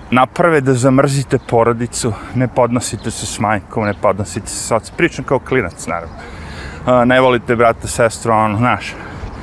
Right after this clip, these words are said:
A volite neku drugu grupu ljudi. Kapiraš?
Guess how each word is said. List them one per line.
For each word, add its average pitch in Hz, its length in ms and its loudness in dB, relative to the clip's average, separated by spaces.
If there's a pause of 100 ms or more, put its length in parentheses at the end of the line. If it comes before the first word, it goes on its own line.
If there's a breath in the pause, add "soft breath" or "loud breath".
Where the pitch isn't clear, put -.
(560 loud breath)
A 131 80 4
volite 160 440 4
neku 160 260 0
drugu 143 300 0
grupu 131 360 2
ljudi. 113 300 4 (1400 loud breath)
Kapiraš? - 640 -4